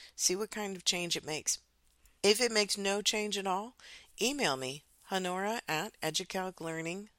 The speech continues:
dot com. I know it will make a difference. I've seen it make a difference for students for two decades now. So I know that when you put this into place, your students are gonna do better. They're gonna start to feel more engaged in school. Their grades are gonna improve.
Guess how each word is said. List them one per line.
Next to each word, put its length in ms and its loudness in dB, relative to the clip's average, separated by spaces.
dot 260 -2
com. 320 -8
I 120 6
know 180 6
it 100 4
will 140 2
make 200 -2
a 60 0
difference. 380 -2
I've 160 -2
seen 220 2
it 60 -4
make 180 -4
a 60 -2
difference 360 -6
for 120 -10
students 420 -4
for 260 -8
two 200 2
decades 520 -2
now. 280 -2
So 220 2
I 120 2
know 220 2
that 120 -2
when 120 -4
you 80 -6
put 220 -8
this 180 2
into 160 -4
place, 420 -2
your 140 -4
students 420 0
are 60 -4
gonna 240 -4
do 180 -6
better. 420 -2
They're 120 0
gonna 200 -4
start 300 -2
to 80 -6
feel 220 -8
more 200 -8
engaged 440 -4
in 100 -10
school. 320 -4
Their 140 -4
grades 340 0
are 60 -2
gonna 200 -8
improve. 460 -8